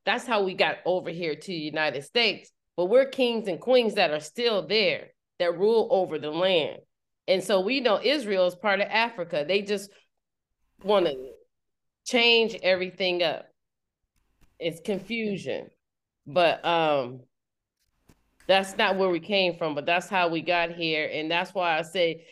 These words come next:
if you wonder why we're so athletic and, and, and, and all these attributes, it's because the strongest, the ones that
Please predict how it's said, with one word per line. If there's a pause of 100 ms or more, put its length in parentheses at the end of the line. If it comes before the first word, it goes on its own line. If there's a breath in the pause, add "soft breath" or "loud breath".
if
you
wonder
why
we're
so
athletic
and, (300 loud breath)
and,
and,
and (760)
all
these
attributes,
it's
because
the
strongest,
the
ones
that